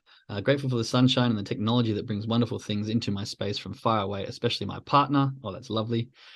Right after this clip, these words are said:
Have a peaceful day. Breathe deep often. I love that.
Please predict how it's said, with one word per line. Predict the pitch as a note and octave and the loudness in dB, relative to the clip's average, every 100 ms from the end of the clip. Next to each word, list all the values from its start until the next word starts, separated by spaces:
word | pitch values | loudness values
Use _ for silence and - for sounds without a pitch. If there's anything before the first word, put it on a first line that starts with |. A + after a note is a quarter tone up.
| - _ _ | -20 _ _
Have | A2+ | -6
a | |
peaceful | - B2+ B2+ A2 | 4 4 4 0
day. | G#2+ G#2+ G#2+ - _ _ _ - | 2 0 -2 -6 _ _ _ 2
Breathe | A#2+ A#2 A2+ - _ - G2 | 4 4 2 -4 _ -8 -2
deep | A2 A2 - _ _ | -2 -2 -8 _ _
often. | A2 A2 F#2+ F2+ - | -2 -2 -6 -10 -10
I | G#2 | -6
love | G#2 C#3 C#3+ | 2 4 6
that. | C#3+ C3+ | 4 2